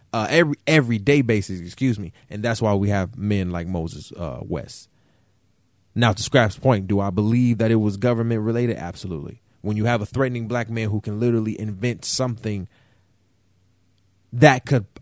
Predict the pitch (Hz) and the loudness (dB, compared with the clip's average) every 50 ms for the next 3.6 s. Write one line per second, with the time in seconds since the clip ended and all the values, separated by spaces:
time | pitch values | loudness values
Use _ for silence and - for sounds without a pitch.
0 | - - - - - - - 156 160 160 160 - - 143 135 120 117 117 117 110 | -20 -20 -14 -8 -6 -4 0 4 4 4 4 4 2 0 0 0 0 0 2 2
1 | 107 104 101 - _ - _ _ - - - - _ - - - - _ - 127 | 0 -2 -4 -8 _ -20 _ _ -20 -20 -20 -20 _ -20 -20 -20 -16 _ 2 6
2 | - 175 160 151 139 160 165 156 139 127 143 135 131 127 123 123 131 - - - | 8 8 8 8 4 2 2 2 2 2 0 -2 -2 -2 -4 -4 -6 -8 -12 -20
3 | _ _ - 170 156 135 135 127 123 120 104 104 | _ _ -2 0 0 2 2 0 0 -2 -4 -6